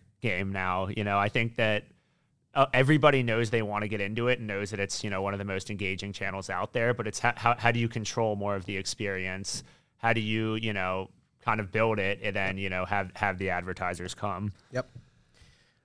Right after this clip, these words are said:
Speaker 2: Um, yeah, no, it's a really good point. Um, so talk to, you know, let's go a little deeper on influencers. So when you think about that category, you know, what, what's next for the creator economy? And, and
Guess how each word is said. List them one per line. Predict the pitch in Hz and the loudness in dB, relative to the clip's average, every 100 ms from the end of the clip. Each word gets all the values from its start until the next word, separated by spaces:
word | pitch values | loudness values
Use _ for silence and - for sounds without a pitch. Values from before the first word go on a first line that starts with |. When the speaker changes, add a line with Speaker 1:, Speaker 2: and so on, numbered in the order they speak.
| - | 4
Speaker 2:
Um, | 127 127 120 113 110 101 - - - - _ _ _ _ _ | 8 10 8 6 4 0 -8 -20 -18 -20 _ _ _ _ _
yeah, | - 175 131 - - - | 6 8 8 4 -10 2
no, | 151 | 6
it's | 139 | 6
a | 147 | 6
really | 147 | 6
good | 135 | 6
point. | 135 117 - - - - | 6 6 4 -6 -14 0
Um, | 135 127 123 120 120 120 117 - _ _ | 6 8 8 6 4 4 2 -2 _ _
so | - 170 151 147 139 139 - - _ _ _ _ _ _ _ - | 6 10 12 12 10 8 4 -2 _ _ _ _ _ _ _ 2
talk | 202 233 | 2 4
to, | - | 4
you | 160 | 8
know, | 139 117 | 8 8
let's | 180 - | 2 6
go | 202 | 8
a | |
little | 190 | 10
deeper | 147 156 139 | 8 10 10
on | |
influencers. | 127 131 117 101 104 | 8 6 2 2 0
So | 117 | 4
when | 131 | 4
you | |
think | 147 160 | 4 4
about | 165 135 123 | 6 8 8
that | 123 104 | 6 4
category, | 135 123 123 110 107 101 98 - - - - _ | 6 8 6 4 2 2 0 -4 -12 -20 -20 _
you | 127 | 4
know, | 113 | 6
what, | 110 151 - | 10 8 8
what's | - 151 - | 4 6 6
next | 139 135 143 - | 6 6 4 -2
for | - 143 131 127 | 2 8 8 8
the | 120 | 6
creator | 117 - 135 135 127 | 2 6 8 8 6
economy? | - 123 123 131 139 139 - | 6 4 6 6 6 6 6
And, | 123 117 127 | 4 4 4
and | 120 120 | 4 2